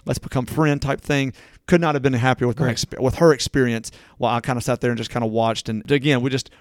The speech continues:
Speaker 1: really thank Doctor Paroli for what he did, and just D F D C, they just do a great, great job.
Speaker 2: Absolutely. No doubt about it, Derek. The official dentist of the U T W podcast.
Speaker 1: And finally, our, our last advertiser today. Uh, since two thousand and one, Green King Spray Services has been helping home and business owners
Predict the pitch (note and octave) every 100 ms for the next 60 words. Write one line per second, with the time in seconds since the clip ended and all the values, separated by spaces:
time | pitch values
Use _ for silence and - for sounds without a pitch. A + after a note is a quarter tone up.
0 | - E3+ D#3 - D3 C#3 - - D3+ -
1 | C3 C#3+ C#3 - C3+ C3+ B2 C3+ B2+ A#2+
2 | C3 A#2+ - - C#3 E3+ D3+ C#3+ - D3+
3 | C3+ A#2+ B2 C3 B2 A2 A2+ G#2+ A2 F#2+
4 | G2 G2 - _ C3 C#3 C3 C3 G2+ A#2
5 | B2 A#2+ A2+ A2 G2 G#2+ A2 A#2 A2 F3+
6 | D3+ B2+ D#3+ A2+ - E3+ F3 A2+ G#2 _
7 | A2 A#2+ - A#2 A2+ G#2 B2+ B2 G2+ F2+
8 | - - - - _ _ C#3 G#3+ A3+ G3+
9 | F3 E3 D3+ D3 D#3+ F#3 F#3 E3+ C#3+ D#3
10 | D3 C3 C3 C3+ D#3 - D3 - F3 -
11 | B3 G#3+ G3 D#3 D3 D#3 D3+ C3 E3 -
12 | - - G#3 G#3+ G3+ F#3+ - F#3 F3 -
13 | E3+ C#3 A#2+ B2+ A#2 C#3+ D3 C3+ D#3+ D3+
14 | B2 F3 G#3 G#3 E3+ D#3+ F3 F3 - D#3+
15 | C3 A#2 A#2